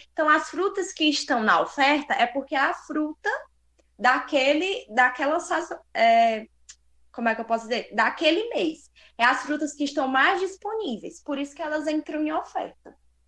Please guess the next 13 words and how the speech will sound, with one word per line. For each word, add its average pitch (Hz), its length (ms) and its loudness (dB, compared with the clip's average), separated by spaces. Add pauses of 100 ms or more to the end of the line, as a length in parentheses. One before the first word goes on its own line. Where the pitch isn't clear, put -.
(260)
As - 280 0
frutas 269 400 -6
que 233 120 -12
contêm 208 420 -10 (360)
maior 233 360 2
teor 294 260 4
de 233 100 -2
vitamina 202 540 -8
C 220 440 -4 (240)
são 202 420 -4 (140)
acerola, 233 1200 0
goiaba, 226 1200 -2 (360)
abacaxi, 226 1500 -4